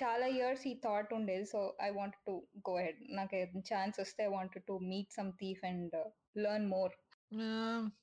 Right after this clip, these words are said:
Speaker 2: yeah, it's not, uh, impossible, but, uh, ఈజీయే కా-, యాక్సెస్.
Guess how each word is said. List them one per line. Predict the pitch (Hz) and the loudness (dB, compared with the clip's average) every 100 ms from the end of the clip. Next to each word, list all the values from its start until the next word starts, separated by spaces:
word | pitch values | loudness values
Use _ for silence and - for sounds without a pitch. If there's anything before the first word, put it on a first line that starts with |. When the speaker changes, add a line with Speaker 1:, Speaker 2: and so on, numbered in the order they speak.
| - | -2
Speaker 2:
yeah, | 208 202 | 0 0
it's | - | 0
not, | 185 240 | 0 2
uh, | 233 208 180 160 | 2 4 2 2
impossible, | 185 185 160 131 | 2 2 2 2
but, | 131 - 127 | 0 0 -2
uh, | 117 123 _ | -2 -8 _
ఈజీయే | 127 135 170 254 131 | -6 -4 -2 -2 -2
కా-, | - | -4
యాక్సెస్. | 120 131 147 127 | -6 -4 -4 -4